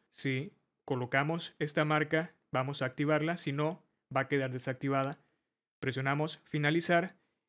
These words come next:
y ahora ya tengo un nuevo usuario. Podemos seguir agregando nuevos usuarios haciendo lo que acabas de ver. Y desde esta zona, como puedes ver, únicamente podemos agregar usuarios, no podemos eliminarlos. Para eliminarlo vamos a entrar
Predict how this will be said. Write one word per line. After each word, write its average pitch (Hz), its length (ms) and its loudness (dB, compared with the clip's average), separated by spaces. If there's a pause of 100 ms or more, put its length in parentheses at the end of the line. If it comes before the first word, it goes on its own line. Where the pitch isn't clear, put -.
(100)
y 156 100 4
ahora 185 240 4
ya 156 200 4
tengo 151 480 2 (120)
un 147 140 0
nuevo 139 200 2
usuario. 151 440 2 (480)
Podemos 220 300 2
seguir 185 220 6
agregando 160 400 4
nuevos 156 260 2
usuarios 147 580 0 (520)
haciendo 139 420 0
lo 131 140 -2
que 131 80 -4
acabas 135 300 0
de 139 80 0
ver. 156 280 0 (260)
Y 175 120 2
desde 170 300 4
esta 196 200 2
zona, 185 300 0
como 156 200 2
puedes 156 300 2
ver, 156 380 2
únicamente 156 600 0
podemos 147 560 -2
agregar 135 640 0
usuarios, 143 840 0
no 143 160 -6
podemos 151 320 0
eliminarlos. 135 680 -2 (260)
Para 139 160 0
eliminarlo 170 480 0
vamos 180 260 -2
a 147 40 -2
entrar 147 420 0